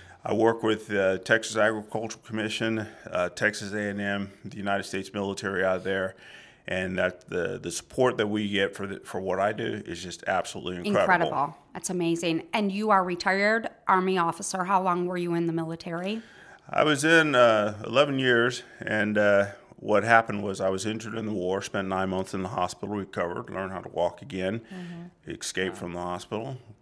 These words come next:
Speaker 1: and then, uh, they retired me. <laughs>
Speaker 2: Well, you know, thank you for serving our country. And
Speaker 3: Thank you so
Speaker 2: now
Speaker 3: much.
Speaker 2: you are serving our globe in a capacity that is just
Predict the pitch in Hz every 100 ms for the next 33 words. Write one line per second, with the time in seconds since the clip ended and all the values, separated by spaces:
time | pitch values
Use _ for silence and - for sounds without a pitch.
0 | _ - 90 95 92 92 90 90 87 -
1 | _ _ - 101 110 131 147 120 92 87
2 | - - 156 - - 123 _ - _ _
3 | - _ - - - - 185 208 302 -
4 | - 220 208 196 185 185 214 202 220 208
5 | - 214 190 208 180 170 - 208 226 190
6 | 180 175 185 190 202 240 269 220 165 131
7 | - - - 208 196 190 160 226 202 196
8 | 185 - - _ _ 180 175 170 190 190
9 | 226 285 - - 180 190 - 208 196 196
10 | 196 208 208 190 185 170 180 175 170 -
11 | 185 175 170 196 170 -